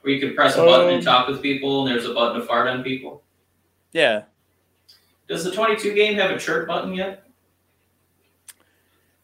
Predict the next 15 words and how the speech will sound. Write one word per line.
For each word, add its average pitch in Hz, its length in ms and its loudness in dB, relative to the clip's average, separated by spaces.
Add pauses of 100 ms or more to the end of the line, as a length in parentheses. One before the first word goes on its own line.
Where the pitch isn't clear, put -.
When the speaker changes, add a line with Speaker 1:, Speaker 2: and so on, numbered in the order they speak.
(160)
Speaker 2:
Uh, 139 480 2
a 127 80 -8
chirp 180 280 -6
button? 214 320 -6
Like, 139 200 -6
I'm 147 240 -4
going 151 280 -8
to 143 400 -12
talk 143 300 -6
to 156 80 -12
the 143 80 -14
person 143 300 -12
I'm 131 100 -12
playing 131 300 -10
online? 123 480 -10